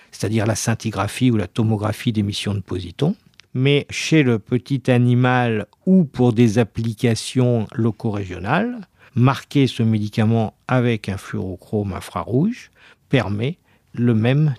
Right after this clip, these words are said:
type d'imagerie. Sauf qu'à la différence des techniques radioisotopiques, on ne pourra pas avoir un bilan quantitatif corps entier.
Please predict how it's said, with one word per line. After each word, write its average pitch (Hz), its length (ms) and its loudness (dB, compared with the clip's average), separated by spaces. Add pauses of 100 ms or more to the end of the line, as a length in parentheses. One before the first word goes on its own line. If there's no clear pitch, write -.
type 139 240 -2
d'imagerie. 123 520 0 (200)
Sauf - 320 -6
qu'à 113 140 -4
la 104 100 -2
différence 120 580 2
des 98 120 -6
techniques 117 500 -2
radioisotopiques, 107 1120 -4 (280)
on 117 100 2
ne 113 60 2
pourra 110 320 -4
pas 143 240 2
avoir 113 300 2
un 107 100 -2
bilan 120 500 2 (140)
quantitatif - 760 -6
corps 131 240 -2
entier. 123 380 -2